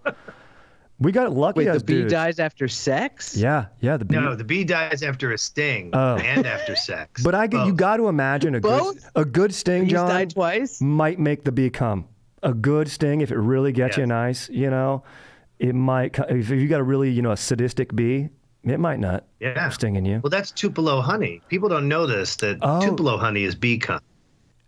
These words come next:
Speaker 2: Oh, really? That's the Van Morrison album as
Speaker 1: Yeah.
Speaker 2: well.
Speaker 1: Yeah, yeah. It, but the, I, I don't mean the actual
Speaker 3: Honey?
Speaker 1: honey. I mean the Van Morrison album is made out of bee cum.
Speaker 2: Oh, yes, yes, yeah. I mean, that's the wax. That, hey, that's how they do it. They put it on
Speaker 1: Yeah,
Speaker 2: wax.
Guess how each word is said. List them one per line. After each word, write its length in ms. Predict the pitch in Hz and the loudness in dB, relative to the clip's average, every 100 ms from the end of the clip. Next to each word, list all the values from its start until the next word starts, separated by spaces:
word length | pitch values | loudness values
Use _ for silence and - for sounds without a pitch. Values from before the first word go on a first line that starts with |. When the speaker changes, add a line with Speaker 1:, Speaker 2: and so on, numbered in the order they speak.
| - | -4
Speaker 2:
Oh, 200 | 180 208 | 0 2
really? 220 | 185 247 | 2 2
That's 180 | 151 151 | 2 0
the 80 | 170 | 0
Van 240 | 139 147 | 0 0
Morrison 320 | 139 175 160 120 | 0 0 0 -2
album 260 | 110 104 | 0 0
as 80 | 98 | 0
Speaker 1:
Yeah. 80 | 110 | 0
Speaker 2:
well. 320 | 131 87 - _ _ _ _ - | -2 -4 -10 _ _ _ _ 0
Speaker 1:
Yeah, 140 | 156 131 | 0 0
yeah. 80 | 120 - _ _ _ - - | -4 -6 _ _ _ -20 -4
It, 220 | 165 180 | -2 0
but 100 | 156 | 0
the, 140 | 185 185 | 2 0
I, 340 | 196 190 185 | 0 0 0
I 40 | |
don't 160 | 247 233 | 0 0
mean 140 | 180 170 | 0 0
the 80 | |
actual 300 | 160 156 170 | -2 -2 -2
Speaker 3:
Honey? 240 | 131 175 143 | 0 0 0
Speaker 1:
honey. 40 | |
I 60 | 135 | -2
mean 380 | 143 139 127 113 | -2 -2 -2 -4
the 80 | |
Van 280 | 113 127 135 131 | -4 -2 0 0
Morrison 340 | 131 127 110 | 0 -2 -2
album 340 | 95 90 87 | -2 -4 -6
is 140 | 87 82 | -10 -6
made 240 | 95 95 | -4 -2
out 160 | 92 87 | -2 -2
of 140 | 85 | -6
bee 180 | 82 85 | -8 -10
cum. 320 | - 85 90 - - - | -8 -10 -10 -20 -20 0
Speaker 2:
Oh, 140 | 180 175 | 2 4
yes, 300 | 175 120 - | 4 2 0
yes, 300 | 131 98 120 | 0 0 0
yeah. 260 | 160 101 101 | 0 0 -2
I 100 | 131 | 0
mean, 100 | 151 | 2
that's 160 | 147 - | 0 0
the 80 | |
wax. 400 | 135 147 127 - | 2 2 0 -2
That, 120 | 117 95 | -4 0
hey, 280 | 113 120 | 2 2
that's 200 | 113 104 | 0 0
how 60 | 123 | 0
they 140 | 113 | 0
do 100 | 113 | 0
it. 60 | 120 | 0
They 100 | 90 | -2
put 220 | - 113 | 0 0
it 40 | 107 | 2
on 160 | 117 | 2
Speaker 1:
Yeah, 180 | 127 127 | 2 0
Speaker 2:
wax. 160 | 123 | -2